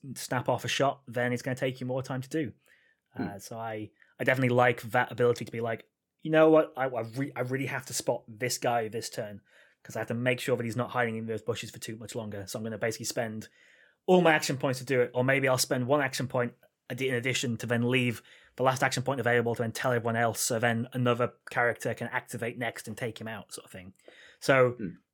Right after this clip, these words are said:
Speaker 1: effectively, every time your character activates, you have this wide array of actions to choose from,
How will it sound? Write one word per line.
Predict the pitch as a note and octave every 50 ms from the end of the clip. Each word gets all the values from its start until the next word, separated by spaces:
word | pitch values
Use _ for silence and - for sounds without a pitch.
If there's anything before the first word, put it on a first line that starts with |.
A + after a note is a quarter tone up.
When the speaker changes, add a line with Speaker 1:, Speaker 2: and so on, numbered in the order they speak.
| _ _ _ _ _ _ _ _ _ _ _ _ - -
Speaker 1:
effectively, | C#3 - D#3+ D3+ D3 E3 C#3+ C#3+ C3+ C3 B2+ -
every | D3 C#3 D3+ C#3
time | B2+ - C#3+ C#3 C3+ B2+ B2 B2 B2 _ _
your | B2+ B2 A#2+ B2 A#2+
character | - - C#3 B2 - C3+
activates, | C3+ C3+ - B2 A#2 A2 - -
you | C3 A#2
have | - C3 B2 A2+
this | B2+ B2+ A#2 - - -
wide | D3+ C#3+ A#2 A2 A#2 B2 B2+ B2+ B2+ B2 A#2
array | A2+ A2+ B2 B2 B2 A#2+ A#2 A#2 A#2 -
of | - A#2+ A2
actions | A#2 A#2+ A2+ - - - A2+ -
to | -
choose | - - E3+ F3+ F3 E3 -
from, | - - G#2+ A2 G#2+